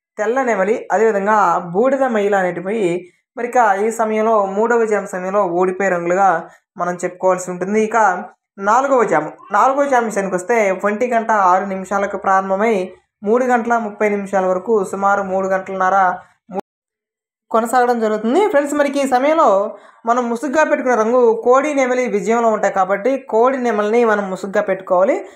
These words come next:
మరి ఇక చూపులకు గెలిచే రంగులు కోడి నెమలి, నెమలి పింగళ, గట్టి నెమలి, కోడి అబ్బురాసు, కోడి పింగళ, పసిమింగళ సీతువ, పసిమింగళ నెమలి, అదేవిధంగా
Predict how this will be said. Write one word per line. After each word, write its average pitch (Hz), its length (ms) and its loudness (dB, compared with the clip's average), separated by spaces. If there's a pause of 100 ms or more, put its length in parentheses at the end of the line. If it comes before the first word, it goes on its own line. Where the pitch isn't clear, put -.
(180)
మరి 254 140 -4
ఇక 285 80 4 (340)
చూపులకు 302 380 0
గెలిచే 240 240 2
రంగులు 226 260 4 (240)
కోడి 240 260 2
నెమలి, 220 240 0 (320)
నెమలి 254 320 0
పింగళ, 208 260 0 (580)
గట్టి 214 300 0
నెమలి, 220 280 0 (340)
కోడి 254 260 4 (100)
అబ్బురాసు, 196 440 0 (480)
కోడి 277 220 4 (100)
పింగళ, 202 240 2 (380)
పసిమింగళ 277 420 0 (100)
సీతువ, 214 300 -4 (500)
పసిమింగళ 285 440 0 (120)
నెమలి, 220 240 0 (180)
అదేవిధంగా 220 460 2